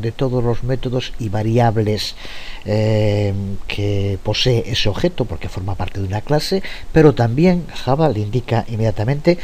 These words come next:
todos los métodos y, eh, propiedades que posee de la superclase de ese objeto y de la superclase de la superclase de ese objeto, y así en todo, to-, hasta donde llegue esa jerarquía de clases.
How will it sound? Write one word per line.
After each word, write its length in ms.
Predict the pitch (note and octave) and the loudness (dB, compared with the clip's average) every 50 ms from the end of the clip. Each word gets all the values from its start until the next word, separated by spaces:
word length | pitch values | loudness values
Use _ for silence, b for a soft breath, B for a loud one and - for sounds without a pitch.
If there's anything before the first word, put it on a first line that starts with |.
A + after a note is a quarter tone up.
| B B B B B | B B B B B
todos 200 | - B2+ C3 A#2+ | -2 0 0 0
los 120 | A#2+ A#2+ | 0 2
métodos 500 | B2+ B2 A#2+ B2 A2+ A2+ A2 - - - - - | 0 0 2 2 2 2 2 0 -2 -6 -6 -4
y, 260 | A#2+ A#2 A2+ A2+ A2+ - | -2 0 0 0 0 0
eh, 320 | A#2+ A2+ G#2+ G#2+ G#2 G2+ - | 0 2 2 4 2 2 0
propiedades 580 | - F#2+ - G#2+ A2+ B2+ C3+ D#3 D#3+ - - - - | -2 -4 -2 0 2 2 2 2 2 0 -2 -6 -4
que 140 | - A#2+ | -4 -4
posee 520 | - - G#2+ A2 - - C3+ D3 D#3 F3 F3+ B B B B B B B | -2 -2 -4 -4 -2 0 2 2 2 2 0 B B B B B B B
de 400 | A2+ A#2 A#2 D#3 E3+ F#3 - - | -6 0 4 6 6 6 6 4
la 380 | - A2+ G#2+ A2+ A#2+ B2 C3 - - - | 0 0 2 2 2 2 0 -2 -6 -6
superclase 1080 | - - A#2 - - A2 G2+ G2 - - A#2 A2+ A2+ A2+ - - - - G#2 G#2+ G2+ - B B B B - F#2 | -4 -4 -4 -2 -2 -2 -2 -2 -2 -2 0 2 2 2 0 -2 -4 -4 -2 -2 -4 -6 B B B B -12 -6
de 160 | F#2 G#2+ A2 A2+ | -2 0 0 0
ese 240 | G#2 - - G2 | 0 0 0 -2
objeto 480 | F#2+ F#2 - - C3+ C3+ - - - - | -2 -2 0 -2 -2 0 2 2 2 2
y 120 | - F3 F3+ | 0 -4 -2
de 180 | E3 C#3+ C3+ | 0 2 2
la 240 | B2+ B2 C#3 C#3+ - - | 4 4 2 0 -2 -4
superclase 640 | - - G#2+ - G2+ G2 - - A2+ A2 - - G#2+ | -6 -6 -4 -4 -4 -4 -2 -2 -2 -2 -2 -2 -4
de 80 | G2 | -2
la 120 | G#2 G#2+ G2+ | -4 -4 -4
superclase 560 | - G2+ - G2+ F#2+ F#2 - G#2 G2 - F#2 | -6 -8 -8 -8 -8 -6 -4 -6 -6 -6 -8
de 60 | G2 | -8
ese 100 | F#2+ F#2+ | -8 -6
objeto, 280 | - - D#3 - F#3+ - B B B B - | -6 -4 -4 -2 -2 -2 B B B B -2
y 80 | F#2 | 0
así 320 | - - - - - F3+ - - - - - | 0 0 0 0 0 -2 -4 -6 -14 -10 -8
en 320 | G#2 G#2 F#2+ F#2+ F#2+ F#2 - - | -6 -4 -4 -6 -8 -10 -10 -6
todo, 500 | - G2+ G2+ G#2 G#2 G#2 G#2+ G#2+ G2 G#2+ | -4 -2 0 0 0 0 0 -2 -4 -4
to-, 180 | G2+ G#2+ G#2+ - | -6 -4 -6 -4
hasta 420 | - G#2 G2 F#2+ G2+ - - - | -4 -4 -4 -4 -4 -4 -4 -4
donde 160 | G2 F#2 A2 G#2+ | -4 -2 0 2
llegue 300 | B2+ C#3+ D#3 E3 - - | 2 2 2 0 -2 -2
esa 260 | - C3 - - D#3+ | -4 -6 -4 -4 -6
jerarquía 680 | - - G2 F2 F#2+ F#2+ - - - G#2+ A2 A#2 A2+ - - - - | -6 -6 -8 -8 -8 -8 -6 -6 -6 -4 -4 -6 -6 -8 -12 -12 -12
de 100 | - - - | -10 -8 -8
clases. 520 | - - - - - - - - - - | -8 -8 -8 -10 -10 -10 -10 -12 -14 -16